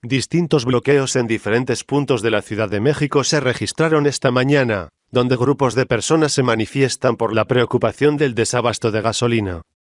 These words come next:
Un grupo de afectados bloquearon por varios minutos la vialidad de Calzada Ignacio Zaragoza, a la altura de Calle México,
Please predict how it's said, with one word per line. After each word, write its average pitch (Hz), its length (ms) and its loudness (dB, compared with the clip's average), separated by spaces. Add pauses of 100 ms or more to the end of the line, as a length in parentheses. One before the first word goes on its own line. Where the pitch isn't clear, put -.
(680)
Un 143 160 2
grupo 143 280 0
de 120 100 2
afectados 131 560 0
bloquearon 131 560 0
por 113 160 0
varios 143 340 0
minutos 147 400 2
la 147 80 2
vialidad 127 400 0
de 127 140 0
Calzada 139 440 0
Ignacio 127 440 0
Zaragoza, 120 680 -2 (240)
a 120 80 0
la 127 140 2
altura 120 340 0
de 127 140 -2
Calle 139 260 2
México, 143 520 0